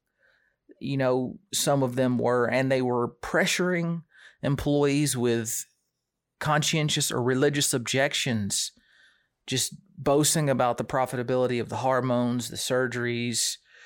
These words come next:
the double mastectomies. But now that,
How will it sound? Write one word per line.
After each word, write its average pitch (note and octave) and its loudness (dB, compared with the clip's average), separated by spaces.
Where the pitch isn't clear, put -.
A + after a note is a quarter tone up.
the - -6
double B2 0
mastectomies. A#2+ -2
But C#3 2
now F#3+ 4
that, E3+ 0